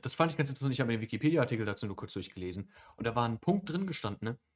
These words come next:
dass Japan das Land es so handelt, dass wenn nationale Feiertage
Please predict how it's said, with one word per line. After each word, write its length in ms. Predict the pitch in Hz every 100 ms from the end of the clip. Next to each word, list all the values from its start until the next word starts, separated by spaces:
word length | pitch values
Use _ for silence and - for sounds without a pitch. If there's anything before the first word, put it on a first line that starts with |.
| _ _ _ -
dass 460 | 113 110 - - -
Japan 800 | 120 170 196 139 135 165 202 240
das 260 | - - -
Land 320 | 107 104 135 165
es 160 | -
so 120 | 196 165
handelt, 500 | 180 220 151 110 123
dass 160 | -
wenn 160 | 113 101 - -
nationale 480 | - 170 - 127 113
Feiertage 760 | - 160 214 196 - 98 87 87